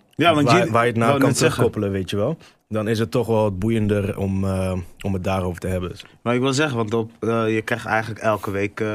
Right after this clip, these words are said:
Speaker 1: dingen mee op, op de website. Hè? Vooral, eh, maatschappelijk gebeuren.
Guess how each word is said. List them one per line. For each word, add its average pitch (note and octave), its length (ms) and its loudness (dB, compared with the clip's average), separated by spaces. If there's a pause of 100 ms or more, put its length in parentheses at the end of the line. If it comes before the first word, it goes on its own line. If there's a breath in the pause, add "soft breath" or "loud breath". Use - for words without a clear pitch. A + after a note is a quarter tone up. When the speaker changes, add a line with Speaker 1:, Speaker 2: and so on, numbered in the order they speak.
(120)
Speaker 1:
dingen A2 280 -2
mee G#2+ 320 -2
op, G2+ 200 -8
op F#2+ 100 -8
de G#2 100 -4
website. G#2 580 -6
Hè? A2+ 120 -2
Vooral, G2 400 -4
eh, F#2 220 -6
maatschappelijk F#2+ 640 -6
gebeuren. A2 520 -2